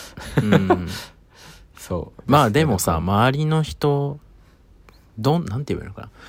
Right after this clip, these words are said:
Speaker 1: どんな人といるかでさ、なんか、
Speaker 2: 感じ方も変わるみたいな。
Speaker 1: か-、変わるし、なんか、雰囲気とかさ、立ち振る舞いも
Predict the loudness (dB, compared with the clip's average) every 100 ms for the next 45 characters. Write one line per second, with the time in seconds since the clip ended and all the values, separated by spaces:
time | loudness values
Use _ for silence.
0 | -20 -14 -4 -2 0 0 0 -4 -6 -6
1 | -8 -10 -16 -20 _ -6 -4 -4 -6 -10
2 | -12 -16 -18 -20 -20 _ -20 -20 -20 -20
3 | -20 -20 -20 _ -20 -8 -4 -4 -6 -10
4 | -10 -10 -10 -6 -6 -6 -8 -6 -4 -4
5 | -6 -14 -14 -16 -20 _ 2 4 6 4
6 | -2 -4 -8 -10 -14 -20 -16 -8 -8 -8
7 | -12 -16 -20 -20 -20 -20 _ _ -4 0
8 | 0 -2 -8 -8 -10 -10 -10 -8 -6 -6
9 | -6 -4 -4 -6 -8